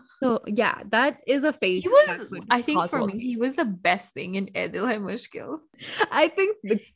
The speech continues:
Speaker 1: Karan Johar felt the same way from what I've heard. <laughs>
Speaker 2: Like, he looked so good. And I, he was, like, the douche in that movie too. <laughs>
Speaker 1: You like
Speaker 2: And I
Speaker 1: the bad
Speaker 2: still loved
Speaker 1: boys.
Speaker 2: him.
Speaker 1: <laughs>
Speaker 2: And obviously he was amazing in Kapoor and Sons. Like,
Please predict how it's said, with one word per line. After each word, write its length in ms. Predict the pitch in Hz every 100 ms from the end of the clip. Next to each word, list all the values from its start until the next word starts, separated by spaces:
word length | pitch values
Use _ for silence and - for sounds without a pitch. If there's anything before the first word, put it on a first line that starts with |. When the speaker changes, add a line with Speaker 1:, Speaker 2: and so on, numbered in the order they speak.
| -
Speaker 1:
Karan 300 | 233 226 214
Johar 260 | 214 220 214
felt 200 | 196 185
the 120 | 208
same 320 | - 208 202
way 180 | 202 202
from 300 | 220 214 208
what 160 | 302 311
I've 180 | 311
heard. 340 | 262 226 220 247
<laughs> 1000 | - 359 - 453 - - - - - 415 370
Speaker 2:
Like, 260 | 302 349
he 240 | - 349 370
looked 300 | 427 466 -
so 300 | - 220 202
good. 180 | 214 202
And 180 | 240
I, 160 | 233 233
he 260 | 208 233 247
was, 140 | 247
like, 200 | 262 277 - _ _
the 200 | 220 233
douche 380 | 208 196 233 -
in 80 | 208
that 160 | 196
movie 300 | 202 202 202
too. 420 | 190 254 62 302 381 381 359 370 - 381
<laughs> 500 | - _ _ _ 190
Speaker 1:
You 160 | 214 220
like 220 | 196 170 233
Speaker 2:
And 80 |
I 80 | 233
Speaker 1:
the 100 | 202
bad 140 | 175 175
Speaker 2:
still 160 | 240
loved 320 | 240 196 175 190
Speaker 1:
boys. 100 | -
Speaker 2:
him. 220 | - 262 -
Speaker 1:
<laughs> 1200 | 302 - 330 440 339 440 381 - 349 359 - -
Speaker 2:
And 280 | 262 247 208
obviously 420 | 247 247 277 277
he 80 | 262
was 120 | 226
amazing 460 | 208 196 190 196 180
in 120 | 185
Kapoor 300 | 202 185 185
and 120 | 185
Sons. 380 | - 202 202 214
Like, 220 | - -